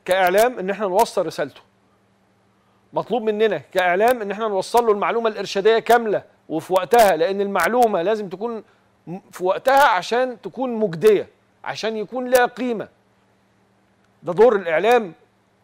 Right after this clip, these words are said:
التوعوي التنموي اللي عاوز يبني بلد.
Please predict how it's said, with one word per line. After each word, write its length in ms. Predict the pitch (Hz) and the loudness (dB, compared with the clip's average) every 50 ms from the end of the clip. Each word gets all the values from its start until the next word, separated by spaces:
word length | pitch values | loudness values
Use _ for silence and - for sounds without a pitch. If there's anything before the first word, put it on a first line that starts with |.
| _ - | _ -14
التوعوي 720 | 170 - - - 208 196 180 185 220 254 240 214 170 120 - _ - | -14 -6 0 2 4 4 6 6 6 6 6 4 0 -6 -12 _ -10
التنموي 680 | 196 - - - 208 185 190 208 240 240 226 208 147 117 - _ - | -10 -8 -4 -4 -4 -2 2 4 4 4 4 2 -2 -8 -14 _ -8
اللي 120 | 180 196 196 | 0 2 2
عاوز 260 | 226 247 233 190 185 | 4 4 2 2 2
يبني 220 | 226 202 180 208 | 2 2 2 0
بلد. 240 | 185 190 175 139 | 0 0 0 -2